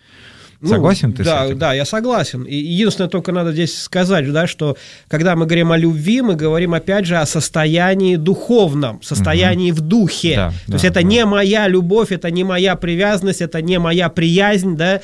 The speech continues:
Speaker 1: это не, не что-то от меня.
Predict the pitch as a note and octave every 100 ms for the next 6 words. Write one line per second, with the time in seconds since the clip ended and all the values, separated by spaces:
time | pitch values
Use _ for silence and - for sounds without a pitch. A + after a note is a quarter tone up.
0 | - - - D#3 E3 D#3+ D3+ C#3+ C#3 C#3
1 | C3 C#3 D#3+ G#3+ G3 A3 - A#3+ A#3 G#3
2 | G#3+ A3+ A#3+ E3+ -